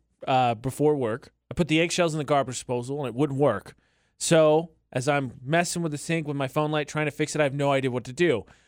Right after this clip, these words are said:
I'm Googling it, I'm hitting the red reset button, nothing happens. So I unplugged it, left a note for my wife and son,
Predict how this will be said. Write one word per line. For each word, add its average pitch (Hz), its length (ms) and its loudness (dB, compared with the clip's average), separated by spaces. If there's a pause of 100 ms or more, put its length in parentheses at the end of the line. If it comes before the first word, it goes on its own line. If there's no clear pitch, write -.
(160)
I'm 123 120 -8
Googling 175 640 2
it, 180 100 -6
I'm 120 140 -8
hitting 170 160 -2
the 156 80 -2
red 151 260 2
reset 160 440 2
button, 165 340 0
nothing 160 300 -2
happens. 123 520 -10 (240)
So 156 160 0
I 156 100 2
unplugged 226 480 2
it, 294 220 2 (140)
left 147 240 0
a 151 40 -2
note 170 260 0
for 202 100 -2
my 233 140 0
wife 202 380 2
and 208 100 -4
son, 147 460 -2